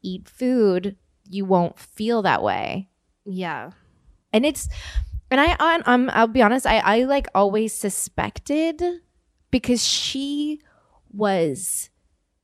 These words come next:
Speaker 1: very, very, very, very thin.
Speaker 2: But
Speaker 1: And it would,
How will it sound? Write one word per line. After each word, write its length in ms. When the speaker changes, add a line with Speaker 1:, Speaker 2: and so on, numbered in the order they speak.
Speaker 1:
very, 1080
very, 680
very, 520
very 520
thin. 560
Speaker 2:
But 280
Speaker 1:
And 160
it 100
would, 200